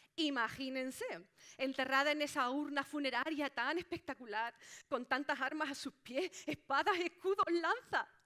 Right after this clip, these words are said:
lo que allí había enterrado, lo que allí había enterrado tenía que ser un tío. ¡Uh! Pues no, no, no, no, no, no. Era una mujer.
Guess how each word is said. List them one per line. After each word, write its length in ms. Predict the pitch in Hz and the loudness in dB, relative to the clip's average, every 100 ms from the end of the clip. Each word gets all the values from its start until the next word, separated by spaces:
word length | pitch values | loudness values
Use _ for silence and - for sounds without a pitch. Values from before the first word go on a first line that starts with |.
| - | -4
lo 180 | 269 277 | 0 0
que 140 | 285 | 0
allí 200 | 240 262 | -2 0
había 220 | 427 392 415 | 0 2 0
enterrado, 640 | 403 381 349 240 262 466 _ _ _ _ - - _ _ _ - | 0 -2 -4 -4 -6 -10 _ _ _ _ -20 -20 _ _ _ -2
lo 200 | 311 - | 0 2
que 80 | - | 0
allí 160 | 233 | 2
había 200 | 254 311 | 2 2
enterrado 580 | 330 349 311 208 277 392 - | 0 0 0 -2 -4 -4 -2
tenía 300 | 349 262 330 | 0 2 0
que 80 | 349 | 4
ser 180 | 349 349 | 4 4
un 220 | 539 - | -2 0
tío. 420 | - - 294 208 - - | 6 8 8 4 -8 2
¡Uh! 360 | 285 302 302 170 - _ - - - - - - - - - - - - - - - - - - - _ _ _ - | 8 10 10 6 -6 _ -20 -20 -20 -20 -20 -20 -20 -20 -20 -20 -20 -20 -20 -20 -20 -20 -20 -20 -20 _ _ _ -2
Pues 180 | 403 381 | -2 2
no, 120 | 466 622 - _ | 2 0 -8 _
no, 120 | 330 | -2
no, 20 | 508 | 0
no, 240 | 571 539 523 | -2 -4 -4
no, 100 | 539 | -6
no. 60 | 587 _ - | -8 _ -10
Era 340 | - 330 403 359 | -4 -2 2 2
una 420 | 359 427 440 381 | 2 -2 -4 -4
mujer. 600 | 277 214 196 254 196 | -4 -8 -8 -6 -6